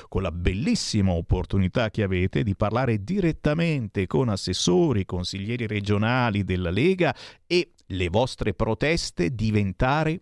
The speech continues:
proposte. Che cosa c'è che funziona nel vostro territorio? Che cosa c'è che non funziona nel vostro territorio? Ditelo a noi. Domani ore quattordici, domani ore quattordici e trenta, oh,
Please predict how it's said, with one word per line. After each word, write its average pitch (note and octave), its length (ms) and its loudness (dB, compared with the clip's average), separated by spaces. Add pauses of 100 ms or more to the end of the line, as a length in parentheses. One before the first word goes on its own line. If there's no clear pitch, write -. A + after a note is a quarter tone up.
(120)
proposte. C#3 1000 0 (220)
Che B2 160 0
cosa G3 200 0
c'è G#3 160 0
che F#3+ 140 2
funziona F3 880 4
nel G#2 140 2
vostro A#2+ 340 0
territorio? E3+ 520 2
Che D#3+ 120 -2
cosa F#3+ 200 2
c'è A#3+ 180 0
che G3 140 0
non A3+ 320 4
funziona G#3 760 2
nel G2+ 180 0
vostro C3+ 360 -2
territorio? C#3+ 640 0 (240)
Ditelo B3 720 2
a F#3 340 2
noi. G2+ 520 2 (180)
Domani F#3+ 540 0 (100)
ore E3 460 2
quattordici, F#3+ 800 0
domani E3+ 580 2
ore D#3+ 280 2
quattordici D#3 680 2
e C#3 60 0
trenta, F#3 520 0
oh, E3 260 4